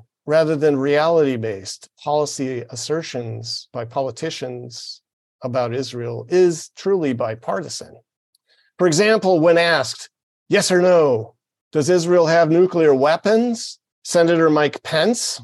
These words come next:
Republican of Indiana, vice chair of the Senate Foreign Relations Committee in twenty ten, responded with emotion rather than facts, saying, "I'm aware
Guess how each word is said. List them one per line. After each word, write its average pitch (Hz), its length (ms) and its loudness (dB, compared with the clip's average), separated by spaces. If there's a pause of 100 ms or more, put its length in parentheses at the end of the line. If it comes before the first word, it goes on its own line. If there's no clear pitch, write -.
Republican 139 600 0
of 127 100 0
Indiana, 135 680 -2 (160)
vice 117 340 -2
chair 131 640 -8 (140)
of 117 160 -10
the 113 120 -10
Senate 120 680 -12
Foreign 131 400 -4
Relations 117 520 -10
Committee 123 320 -8
in 123 80 -8
twenty 117 380 -10
ten, 180 680 -4 (680)
responded 208 540 0
with 214 160 -2
emotion 233 720 0 (240)
rather 160 280 2
than 165 160 0
facts, - 760 -8 (300)
saying, 139 640 0 (1040)
"I'm 156 160 0
aware 131 720 0